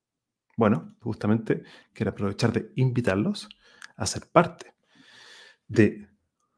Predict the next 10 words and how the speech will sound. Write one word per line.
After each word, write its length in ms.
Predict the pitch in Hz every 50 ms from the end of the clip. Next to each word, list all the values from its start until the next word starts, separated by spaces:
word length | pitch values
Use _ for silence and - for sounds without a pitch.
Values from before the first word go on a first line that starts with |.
| _ _ _ _ _ _ _ _ _ _ _ _ _ _ -
el 120 | 123 117 120
programa 640 | - 113 101 95 92 95 95 110 151 - - - _ _ _ _ _ _ - - _ _ _
Juegos 760 | _ - - 131 127 131 135 135 120 - - - - _ _ _ _ _ -
Estratégicos, 1400 | - 123 117 - - - 92 85 - 90 - - 113 - - 82 - - - - - - - - - - _ _ _ _ _
que 80 | -
es 80 | 92 85
un 100 | 87 85
programa 640 | - - 90 90 - 92 92 95 98 - - - _ _ _ _ _ _
donde 360 | - 110 98 92 87 101 92
yo 400 | 90 104 101 98 - - - -